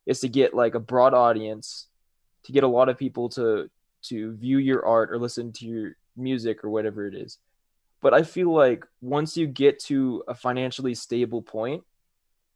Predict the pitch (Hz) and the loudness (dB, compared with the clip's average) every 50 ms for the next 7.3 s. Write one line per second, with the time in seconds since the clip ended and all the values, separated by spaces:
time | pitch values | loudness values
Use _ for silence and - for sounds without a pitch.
0 | _ _ _ _ - - 143 - 156 160 160 147 139 143 135 147 135 143 143 139 | _ _ _ _ -4 -4 -4 -2 4 6 6 6 6 2 0 0 -2 0 0 -2
1 | 139 135 - 135 123 120 117 127 123 117 - - 120 127 127 127 127 123 - - | -2 -2 0 0 0 0 -2 -6 -6 -4 0 2 2 2 4 2 0 -2 -4 -10
2 | - - - - - _ _ _ _ _ _ _ _ _ _ _ _ _ - 120 | -10 -10 -10 -10 -12 _ _ _ _ _ _ _ _ _ _ _ _ _ -10 -8
3 | 113 110 - - - - - - - - - - - - - _ _ _ _ _ | -6 -6 -6 -8 -12 -12 -12 -12 -12 -12 -10 -10 -10 -12 -12 _ _ _ _ _
4 | _ _ _ - - 147 156 143 160 156 131 107 139 143 156 165 - - 123 98 | _ _ _ 0 2 2 4 4 2 2 2 2 2 2 2 2 0 -4 -6 -8
5 | 98 90 85 _ _ _ _ _ _ _ _ - - 151 - - - 139 131 135 | -10 -14 -18 _ _ _ _ _ _ _ _ -12 -12 -10 -8 0 2 4 4 4
6 | 135 - - 127 127 127 127 - - 123 117 120 120 117 117 104 110 107 _ - | 4 4 4 4 4 4 2 -2 -8 -8 -8 -8 -8 -8 -6 -6 -6 -8 _ -12
7 | 113 104 82 - - | -12 -12 -12 -14 -18